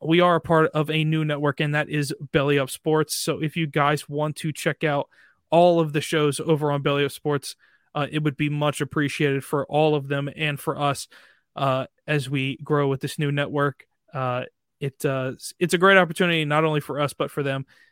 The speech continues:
Uh, and we look to connecting with more of you guys, uh, through new networks. And that's what it is. It's all about meeting, uh, new people for us and connecting and spreading the word out there, uh, and growing our show as much as possible in support,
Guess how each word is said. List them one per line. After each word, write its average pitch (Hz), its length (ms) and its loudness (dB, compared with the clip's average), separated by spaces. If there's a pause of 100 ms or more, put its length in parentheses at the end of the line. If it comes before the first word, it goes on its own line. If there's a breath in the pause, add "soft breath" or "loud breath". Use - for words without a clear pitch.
(160 soft breath)
Uh, 131 340 -4
and 143 180 -4
we 143 120 0
look 143 240 -2
to 135 360 -2 (200)
connecting 147 520 0
with 139 180 -2
more 143 280 2
of 131 120 -4
you 143 140 0
guys, 131 440 0 (420 soft breath)
uh, 131 300 -4
through 143 220 -2
new 139 120 -2
networks. 135 420 -4
And 156 80 -2
that's 156 180 -4
what 151 100 2
it 139 80 0
is. 143 160 2
It's 139 120 -2
all 151 120 4
about 156 200 2
meeting, 147 300 -4 (360 soft breath)
uh, 135 180 0
new 151 200 2
people 143 340 -2
for 135 260 -2
us 135 260 -4 (140)
and 143 140 -6
connecting 139 380 -6
and 131 100 -6
spreading 135 280 -2
the 131 80 -4
word 131 180 -2
out 127 160 -2
there, 131 240 -2 (420)
uh, 127 200 -2
and 147 180 0
growing 143 300 2
our 131 80 0
show 139 220 0
as 131 80 -6
much 123 240 -2
as 127 100 -2
possible 127 540 -2
in 143 120 -2
support, 135 480 -2